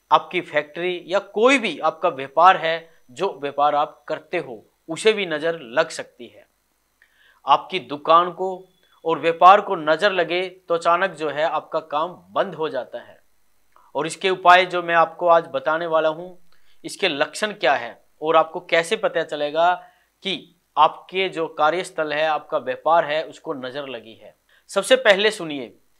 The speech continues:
अगर आपकी दुकान से अचानक ही ग्राहक कम हो गए हो, तो हो सकता है नज़र लगी हो। कोई नई मशीन आप लेकर आए हो और वो अचानक ही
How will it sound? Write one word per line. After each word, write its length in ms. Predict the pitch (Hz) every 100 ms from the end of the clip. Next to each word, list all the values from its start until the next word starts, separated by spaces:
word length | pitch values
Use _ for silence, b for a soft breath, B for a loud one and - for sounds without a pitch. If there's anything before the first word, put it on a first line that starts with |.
| _ _ -
अगर 220 | 170 240
आपकी 300 | 220 214 220
दुकान 420 | 185 180 175 175
से 220 | 165 147 -
अचानक 420 | 139 175 170 190
ही 120 | 180 147
ग्राहक 380 | 131 156 160 -
कम 120 | 160
हो 220 | 147 143 127
गए 140 | 123
हो, 280 | 113 107 - _ _ 170
तो 80 |
हो 200 | 165 175 214
सकता 320 | 190 - 185
है 240 | 185 180
नज़र 280 | 151 139 139
लगी 240 | 143 143
हो। 280 | 147 151 151 _ _ _ _ _
कोई 180 | 180 202
नई 240 | 175 190 220
मशीन 420 | 202 208 208 - _ 156
आप 240 | 180 170
लेकर 340 | 156 151 151 156
आए 160 | 160
हो 420 | 165 165 165 _ -
और 120 | 165
वो 120 | 170 -
अचानक 500 | 170 190 190 214 214
ही 160 | 170